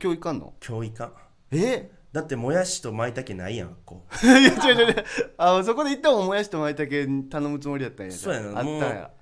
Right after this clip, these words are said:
Speaker 2: もう、もやしと舞茸さえ置いててくれてたら、
Speaker 1: あー、
Speaker 2: 俺どこの店でも。
Speaker 1: えー、それすごいな。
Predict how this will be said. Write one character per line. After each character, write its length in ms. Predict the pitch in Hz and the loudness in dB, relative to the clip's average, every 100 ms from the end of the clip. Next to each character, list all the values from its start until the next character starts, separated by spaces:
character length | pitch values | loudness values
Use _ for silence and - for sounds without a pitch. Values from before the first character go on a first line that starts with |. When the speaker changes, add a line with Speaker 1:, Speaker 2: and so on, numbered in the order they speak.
| _ | _
Speaker 2:
も 80 | 156 | -8
う、 40 | |
も 100 | 190 | -4
や 60 | 240 | -4
し 40 | |
と 80 | 196 | -6
舞 180 | 208 214 | -6 -6
茸 200 | 220 220 | -6 -6
さ 100 | 233 | -4
え 40 | |
置 180 | 147 165 | -4 -4
い 20 | |
て 80 | 170 | -6
て 100 | 165 | -10
く 140 | 165 | -6
れ 80 | 180 | -2
て 60 | 147 | 0
た 60 | |
ら、 140 | 156 165 | 2 2
Speaker 1:
あ 20 | |
ー、 40 | 165 | 2
Speaker 2:
俺 100 | 208 | 0
ど 60 | |
こ 120 | 196 131 | -2 -4
の 80 | |
店 0 | |
で 0 | |
も。 0 | |
Speaker 1:
え 60 | 127 | -4
ー、 40 | |
そ 100 | 139 | -4
れ 20 | 110 | -2
す 60 | |
ご 180 | 160 269 | 0 0
い 80 | 180 | 0
な。 240 | 123 104 | -4 -4